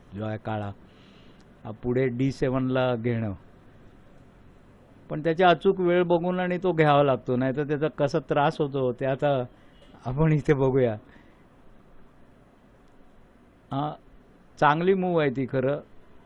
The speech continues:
आणि मी नेहमी ती पहिली करायला जातो आणि मग, अ,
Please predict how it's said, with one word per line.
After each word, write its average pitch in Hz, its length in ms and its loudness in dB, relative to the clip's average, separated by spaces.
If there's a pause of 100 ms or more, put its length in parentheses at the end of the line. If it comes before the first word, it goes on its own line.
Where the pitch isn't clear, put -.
(140)
आणि 127 120 -8
मी 160 140 -2
नेहमी 180 320 0
ती 196 100 0
पहिली 185 320 2
करायला 170 440 2
जातो 165 240 2
आणि 160 200 -2
मग, 156 340 -6
अ, 135 260 0